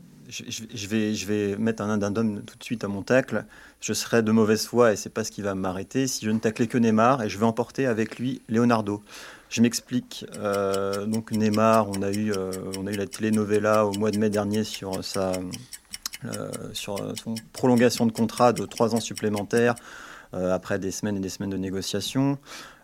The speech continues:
Euh, sauf que depuis, on n'a pas l'impression qu'il a envie de se donner plus que ça pour le club qui le paye quand même trente-six millions d'euros par an.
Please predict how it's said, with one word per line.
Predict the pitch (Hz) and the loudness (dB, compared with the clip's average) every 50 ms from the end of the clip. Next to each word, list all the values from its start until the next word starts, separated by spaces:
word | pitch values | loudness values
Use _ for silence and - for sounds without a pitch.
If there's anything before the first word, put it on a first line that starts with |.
| _ - | _ -4
Euh, | 107 107 104 101 101 101 101 98 98 98 98 98 98 95 95 95 95 95 95 | -2 0 0 2 0 0 0 0 -2 -2 -2 -2 -2 -2 -4 -4 -4 -6 -6
sauf | 92 - 143 131 - | -4 -4 -4 -2 0
que | - | -2
depuis, | 110 101 110 104 - - - 123 135 147 147 135 | 0 0 0 -2 -2 -4 -6 -4 -4 -2 -2 -2
on | 107 101 98 95 92 | -2 -2 -4 -4 -4
n'a | 92 92 - | -4 -4 0
pas | - 123 120 | 0 2 2
l'impression | 110 107 - - 98 - - 117 117 | 0 0 -4 -6 -8 -6 -6 -6 -6
qu'il | 120 - 107 104 | -6 -8 -8 -6
a | 101 | -6
envie | 98 98 95 98 107 | -6 -6 -8 -8 -8
de | 104 98 95 | -8 -8 -10
se | 90 - 107 | -8 -8 -8
donner | 95 101 104 104 104 101 | -6 -6 -6 -6 -6 -8
plus | - - 117 - | -8 -10 -10 -10
que | - - | -8 -10
ça | 107 - 120 110 | -8 -6 -6 -6
pour | - - 104 104 | -6 -4 -4 -4
le | 101 101 | -4 -2
club | - - 117 - | 2 2 2 2
qui | - - - 104 | 2 -4 -8 -6
le | 101 98 | -6 -4
paye | - 113 110 104 | -2 -2 -2 -2
quand | - 113 | -2 -2
même | 107 107 107 | -2 0 -2
trente-six | 107 - 120 117 110 - - | 0 2 2 2 2 4 4
millions | 120 110 107 113 113 107 | 4 6 6 4 4 4
d'euros | 104 107 101 104 101 | 4 4 4 4 4
par | 101 107 101 95 | 4 4 4 4
an. | 101 113 131 - | 2 0 -2 -4